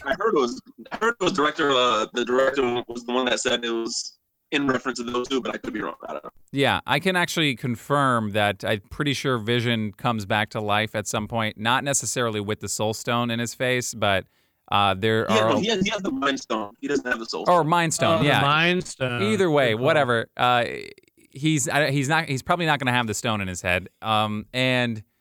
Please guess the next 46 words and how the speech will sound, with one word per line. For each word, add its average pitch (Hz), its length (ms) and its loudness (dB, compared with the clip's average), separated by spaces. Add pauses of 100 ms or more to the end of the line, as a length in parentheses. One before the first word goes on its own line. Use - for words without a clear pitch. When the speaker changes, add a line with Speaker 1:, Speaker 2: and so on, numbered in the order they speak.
(680)
Speaker 2:
he, 156 220 0
there, 156 340 0
he's 139 180 0
actually, 165 400 0
um, 127 260 2
with 135 180 0
him 175 200 2
and, 160 260 0
and 160 240 0
Wanda. 131 440 2
So - 120 -2
it's 120 120 0
called 165 280 2
WandaVision 151 720 0
or 131 140 -2
whatever 131 260 2
they're 143 100 2
doing. 147 240 -2
It's 127 120 -4
like 123 100 2
a 113 60 0
Wanda 127 480 0
and 107 180 0
Vision 110 580 0 (280)
Speaker 1:
Yeah. 120 120 -6 (360)
Speaker 2:
T 170 140 0
V 135 120 2
Speaker 1:
Yeah, 151 40 2
Speaker 2:
show 120 380 2
Speaker 1:
they're - 100 0
Speaker 2:
on 123 240 2
Disney 120 440 -2
Plus. 107 380 0
There's 123 240 -2
so - 180 0
many. 160 240 -2 (200)
I 123 120 0
think, 156 220 -4 (100)
uh, 107 420 2
Falcon 143 600 -2 (280)
and 101 200 -4
Bucky 135 340 0
are 135 80 2
gonna 135 180 0
get 131 200 0
one. 131 400 0